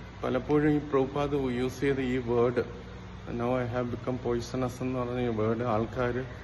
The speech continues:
വേറെ രീതിയിൽ യൂസ് ചെയ്തു. ഈ ഋത്വിക്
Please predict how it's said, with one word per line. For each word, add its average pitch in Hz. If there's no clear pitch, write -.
വേറെ 135
രീതിയിൽ 131
യൂസ് 107
ചെയ്തു. 98
ഈ 104
ഋത്വിക് 110